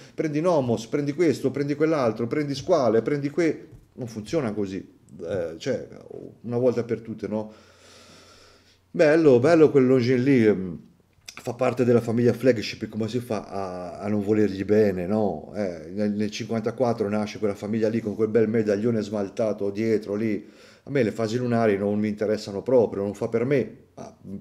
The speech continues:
per fortuna ci sono persone come te che amano gli orologi così, con queste belle fasi lunari a ore sei, eh, quindi, eh, se poi ti è scattata la scintilla, nulla da dire.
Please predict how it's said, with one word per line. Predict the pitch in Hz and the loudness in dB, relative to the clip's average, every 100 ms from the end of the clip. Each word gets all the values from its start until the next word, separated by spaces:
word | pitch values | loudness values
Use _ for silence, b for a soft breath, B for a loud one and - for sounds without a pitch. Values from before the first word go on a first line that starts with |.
| - | -6
per | 123 110 | -4 -4
fortuna | 156 143 139 123 | -2 -2 0 -4
ci | 117 | -4
sono | 117 107 | -6 -4
persone | 110 110 127 107 | -6 -6 -6 -4
come | 120 135 | -4 -4
te | 127 | -4
che | 120 | -4
amano | 120 113 107 | -4 -2 -2
gli | 101 | 0
orologi | 107 110 107 104 | 2 2 0 -4
così, | 98 98 110 110 B B B B | -6 -4 -6 -8 B B B B
con | - 104 | -14 -10
queste | 113 113 | -8 -6
belle | 104 104 101 | -4 -4 -4
fasi | - 104 95 | -8 -8 -8
lunari | 98 101 101 95 | -8 -6 -4 -4
a | 92 | -4
ore | 85 | -6
sei, | - 127 107 - _ | -6 -6 -6 -10 _
eh, | - - - | -10 -10 -8
quindi, | - 120 95 - - b b b b b _ - | -6 -4 -6 -10 -16 b b b b b _ -20
eh, | 120 113 | -16 -10
se | - 113 | -6 -2
poi | 127 | -2
ti | 120 | -2
è | |
scattata | 117 127 127 131 | -4 -4 -4 -2
la | 120 | -2
scintilla, | 135 120 147 110 | -4 -2 0 2
nulla | 104 127 110 | 2 2 4
da | 104 | 4
dire. | 113 104 | 2 -2